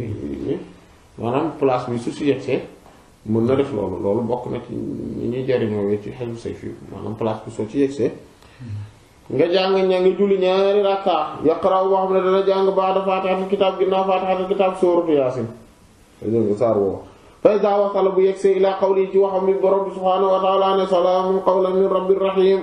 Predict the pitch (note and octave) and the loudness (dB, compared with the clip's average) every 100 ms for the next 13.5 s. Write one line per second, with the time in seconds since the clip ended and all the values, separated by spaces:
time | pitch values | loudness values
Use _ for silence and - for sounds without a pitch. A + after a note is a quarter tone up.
0 | - E3 D#3 E3 D#3 D#3+ D#3 C#3+ C#3 A#2 | 0 0 2 2 2 0 0 -2 -2 -6
1 | - - - - _ - D3 D3+ D#3 C#3 | -10 -20 -20 -20 _ -4 0 0 2 0
2 | B2 C#3 - - - - - C#3 G3 G3+ | 0 -4 -6 -16 -20 -20 -8 -2 -2 0
3 | G3 F#3+ F#3+ G3 G3 F#3 C3+ C3+ F#3 F#3 | 0 0 2 2 2 0 -2 -2 -2 0
4 | F#3+ G3+ F#3+ - - - - - - - | 2 0 -2 -6 -14 -18 -20 -20 -4 0
5 | F3+ G3 F#3+ F#3 G3+ G3 G3 G3 - D#3 | 2 2 0 0 0 2 2 0 -2 0
6 | E3 G#3 B3 A#3 A3 G#3+ G3 F3+ F3 F3 | 2 2 2 2 0 0 0 2 2 2
7 | E3 E3 E3+ F3 F#3 G3 F#3 F3+ - F3 | 2 2 2 2 2 2 0 -2 2 4
8 | E3 E3 D3 D3+ D3+ D#3 D3 C#3+ F3 - | 2 0 0 2 2 0 0 0 0 -6
9 | - - - - - - - - - C#3+ | -16 -20 -20 -20 -20 -20 -20 -14 -2 0
10 | C3+ G#2+ B2 C3+ B2 C3+ C#3 B2+ B2+ B2 | 0 0 0 2 2 2 0 -2 -2 -2
11 | G#2 G#2 G#2+ - - - _ - _ - | 0 -2 -4 -6 -20 -20 _ -20 _ -20
12 | - _ _ - _ _ _ _ _ _ | -20 _ _ -20 _ _ _ _ _ _
13 | _ - C3 C#3 B2+ | _ -2 0 2 -2